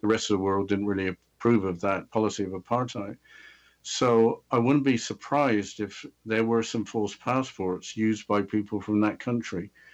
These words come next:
So I was a little bit intrigued why that wasn't sort of in any of the accounts of why she might have had several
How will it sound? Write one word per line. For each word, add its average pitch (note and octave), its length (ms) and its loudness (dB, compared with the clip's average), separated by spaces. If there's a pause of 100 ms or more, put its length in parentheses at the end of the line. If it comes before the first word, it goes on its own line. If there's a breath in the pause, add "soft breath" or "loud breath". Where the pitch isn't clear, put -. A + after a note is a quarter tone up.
(420 soft breath)
So B2+ 140 0
I B2 40 6
was A#2 100 6
a B2 60 6
little D3 240 6
bit A#2+ 200 4
intrigued G#2+ 480 0
why G#2+ 240 2
that G#2+ 240 0
wasn't G2+ 460 -6
sort G#2 240 -6
of G2 120 -6
in G2+ 160 0
any G2+ 220 4
of F#2+ 180 -2
the G2+ 220 0
accounts G2+ 640 -2
of G2 180 -2
why G#2+ 400 2
she G#2 220 -2
might G2+ 200 2
have G2+ 120 -2
had G#2 180 -2
several G2+ 340 -6